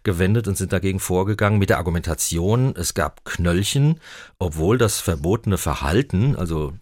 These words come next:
das Ausgang-, das Ausgehen, nicht hinreichend bestimmt ist. Das verletze sie in ihren Grundrechten auf Handlungs- und Bewegungsfreiheit. Ähm,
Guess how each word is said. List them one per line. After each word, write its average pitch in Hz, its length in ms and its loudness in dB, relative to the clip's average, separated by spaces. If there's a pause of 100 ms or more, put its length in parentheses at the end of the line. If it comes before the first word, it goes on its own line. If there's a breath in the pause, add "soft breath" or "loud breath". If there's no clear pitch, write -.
das - 160 -12
Ausgang-, 101 600 -2
das - 180 -8
Ausgehen, 85 680 -2 (220 loud breath)
nicht 95 160 -4
hinreichend 95 640 0
bestimmt - 640 -4
ist. - 380 -6
Das 80 100 -6
verletze 69 360 -8
sie 65 120 -8
in 69 80 -8
ihren 67 180 -6
Grundrechten 120 600 2
auf 69 180 -4
Handlungs- 82 380 -2
und 65 100 -10
Bewegungsfreiheit. 113 920 0 (640 loud breath)
Ähm, 92 760 0